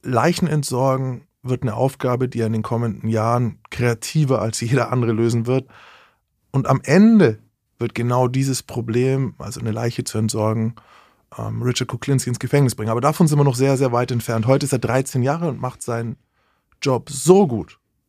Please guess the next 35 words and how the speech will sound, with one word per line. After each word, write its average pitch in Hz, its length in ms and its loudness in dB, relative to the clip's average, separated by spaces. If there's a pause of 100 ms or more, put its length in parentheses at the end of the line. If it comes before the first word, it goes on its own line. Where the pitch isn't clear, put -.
dass - 180 -14
Charlie 117 280 -8
Lane 117 320 -8 (180)
nie 147 340 0
gefunden 185 540 -8
wird. 98 200 -14 (400)
Es - 120 -8
gibt 156 160 2
verschiedene 180 720 0 (1400)
Varianten. 139 1080 2
Wir 135 140 4
wissen 160 240 2
nicht 175 220 0
immer 165 180 0
genau, 143 420 2
wann 127 220 2
Kuklinski - 500 -4
die 120 120 -6
Wahrheit 127 280 0
sagt 127 240 -2
und 113 120 -2
wann 113 120 2
er 117 80 2
übertreibt 123 560 0
oder 110 160 2
wann 110 120 2
er 107 80 0
komplett 107 500 -2
lügt. 139 360 2
Wir 113 120 4
wissen, 131 220 2
Charlie 110 240 -2
Lane 113 180 0
ist 113 80 -6
verschwunden. 196 600 2